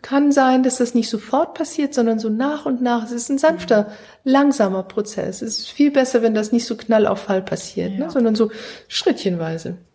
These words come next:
Speaker 1: schrittchenweise. Dann kann
Speaker 2: Ja.
Speaker 1: man's ins, gut in den Alltag integrieren und muss nicht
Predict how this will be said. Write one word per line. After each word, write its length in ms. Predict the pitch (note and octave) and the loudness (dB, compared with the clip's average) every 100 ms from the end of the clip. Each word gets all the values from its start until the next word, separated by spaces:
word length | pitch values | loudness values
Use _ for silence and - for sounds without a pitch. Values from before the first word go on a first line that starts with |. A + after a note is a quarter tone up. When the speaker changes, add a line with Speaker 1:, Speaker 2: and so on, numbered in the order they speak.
| _ | _
Speaker 1:
schrittchenweise. 640 | - G#3+ - G3 E3 F3+ | -8 -6 -6 -12 -14 -10
Dann 120 | F#3+ G3+ | -8 -2
kann 140 | A3+ | 2
Speaker 2:
Ja. 20 | |
Speaker 1:
man's 140 | A3 G#3+ | 2 0
ins, 400 | G3+ - - _ | -4 -6 -12 _
gut 240 | C4 C#4 | 2 4
in 240 | - A3 G#3+ | 4 0 0
den 80 | |
Alltag 340 | G#3 G#3 G#3 G#3 | 2 2 0 -6
integrieren 640 | A3+ B3 A#3+ C4+ C4+ B3+ | -2 -2 2 4 6 4
und 140 | A3+ | 2
muss 240 | G#3+ A3+ - | 2 0 0
nicht 260 | A3 - | -2 -2